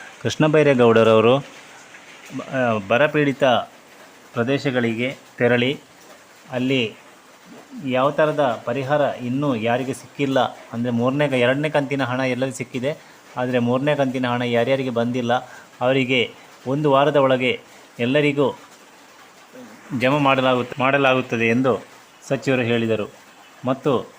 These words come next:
ಐದನೇ ತಾರೀಕಿಗೆ ಅಂದರೆ ಸೋಮವಾರದ ದಿವಸ ಈ ಪತ್ರಿಕಾಗೋಷ್ಠಿ ನಡೆದಿದೆ.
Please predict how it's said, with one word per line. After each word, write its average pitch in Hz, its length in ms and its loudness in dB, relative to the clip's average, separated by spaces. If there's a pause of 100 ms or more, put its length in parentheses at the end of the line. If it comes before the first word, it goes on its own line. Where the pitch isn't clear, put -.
(540)
ಐದನೇ 147 300 -4
ತಾರೀಕಿಗೆ 135 460 -2
ಅಂದರೆ 135 200 -4
ಸೋಮವಾರದ 143 640 0 (160)
ದಿವಸ 127 240 -6 (600)
ಈ 131 80 -6
ಪತ್ರಿಕಾಗೋಷ್ಠಿ 139 760 -6
ನಡೆದಿದೆ. 117 400 -6